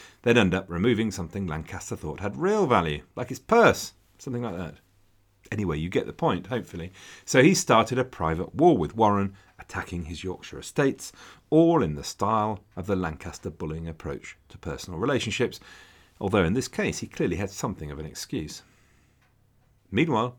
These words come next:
Lancaster thought that it was Edward who had put Warren up to all of this. Some historians think it might be de Moray or the Despensers trying to keep the king and Lancaster apart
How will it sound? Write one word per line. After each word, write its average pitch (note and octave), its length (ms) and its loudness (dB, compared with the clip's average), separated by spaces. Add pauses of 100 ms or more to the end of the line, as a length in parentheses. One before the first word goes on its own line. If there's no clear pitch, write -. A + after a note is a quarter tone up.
(100)
Lancaster G#2 500 -2
thought C#2+ 220 -4
that E2+ 100 -6
it A#2+ 60 -4
was D3 180 -8
Edward D#3+ 540 -2
who A2+ 100 2
had D#3+ 160 0
put - 240 -4
Warren D#2+ 480 -6
up - 160 -14
to F2+ 140 -10
all C#2+ 120 -10
of D2 60 -14
this. D2+ 320 -16 (800)
Some B2+ 240 4
historians B2 500 2
think G2 180 0
it A#2+ 120 0
might F2 240 -2
be D2+ 100 -6
de C#2+ 160 -12
Moray G#2+ 400 0 (300)
or F#2+ 120 0
the A2 80 4
Despensers F2 640 -4 (380)
trying F2+ 260 0
to - 100 -14
keep - 180 -10
the - 60 -20
king C3 280 -2
and D2 120 -6
Lancaster G2+ 520 -6
apart F#2 400 -4